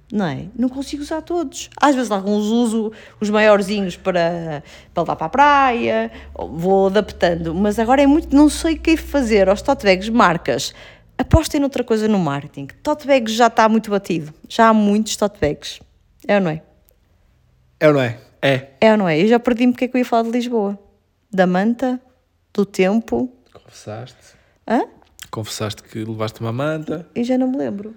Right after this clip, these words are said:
Speaker 2: Pronto.
Speaker 1: O resto da viagem foi um caos, mas também não vale a pena ir lá porque não sei detalhes. Só sei que para vir embora chamaram a polícia. Estive à espera que a polícia chegasse porque o senhor motorista não queria trazer um dos passageiros. Percebi eu,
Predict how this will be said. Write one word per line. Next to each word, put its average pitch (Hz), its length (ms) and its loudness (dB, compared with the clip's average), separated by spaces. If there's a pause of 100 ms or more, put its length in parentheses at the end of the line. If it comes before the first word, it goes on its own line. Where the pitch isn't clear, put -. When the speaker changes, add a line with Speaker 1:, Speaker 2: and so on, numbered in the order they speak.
(300)
Speaker 2:
Pronto. - 140 -6
Speaker 1:
O 233 100 -6
resto 269 220 2
da 269 60 4
viagem 160 340 2
foi 190 160 2
um 208 80 4
caos, 214 460 -2
mas 220 140 -8
também 202 160 -2
não 202 80 -2
vale 190 140 0
a 196 40 -4
pena 196 200 -4
ir 202 40 0
lá 220 120 0
porque 226 140 -4
não 240 120 2
sei 254 160 -4
detalhes. 233 580 -6 (520)
Só - 200 0
sei 220 180 0
que 214 100 -12
para 208 140 0
vir 202 160 0
embora 208 500 2
chamaram 185 440 0
a 175 40 -2
polícia. 208 520 -4
Estive 226 240 -4
à 196 60 4
espera 185 260 0
que 180 120 -6
a 170 40 0
polícia 185 360 -6
chegasse 196 460 0
porque - 240 -12
o - 20 -14
senhor 196 180 -2
motorista 190 440 -4
não 220 180 0
queria 220 220 2
trazer 180 300 0
um 175 60 -2
dos 170 120 -10
passageiros. 175 720 -8 (1200)
Percebi 240 580 2
eu, 240 440 4